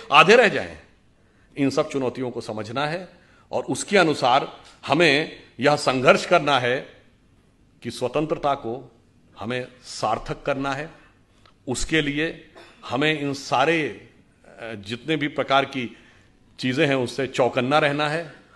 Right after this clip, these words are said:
और जो मैकाले का माइंडसेट उन्नीसवीं सदी का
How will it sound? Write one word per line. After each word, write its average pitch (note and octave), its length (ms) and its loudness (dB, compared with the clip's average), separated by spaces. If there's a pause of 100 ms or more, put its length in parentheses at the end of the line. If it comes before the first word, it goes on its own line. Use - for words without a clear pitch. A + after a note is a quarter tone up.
(220)
और A2+ 160 -2
जो A2+ 120 0
मैकाले A#2+ 580 0
का C#3+ 140 0
माइंडसेट A#2+ 580 -2
उन्नीसवीं A2+ 420 -4
सदी C3+ 280 -6
का D3+ 300 -14